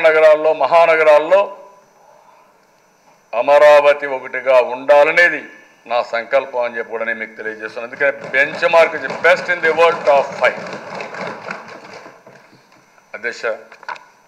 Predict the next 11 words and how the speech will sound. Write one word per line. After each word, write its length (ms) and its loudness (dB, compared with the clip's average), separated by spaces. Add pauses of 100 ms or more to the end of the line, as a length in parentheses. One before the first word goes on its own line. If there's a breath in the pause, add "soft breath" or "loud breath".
(400 soft breath)
ఒక 140 -2 (120)
సంకల్పం 560 -4
వచ్చిన 220 -10 (100)
తర్వాత, 340 -2 (1500)
మంచి 360 -10
సంకల్పం 520 -4 (100)
అయితే 240 -16 (680)
అన్నీ 320 -12 (100)
కలిసి 280 -12
వస్తాయి 320 -16
అధ్యక్ష. 260 -20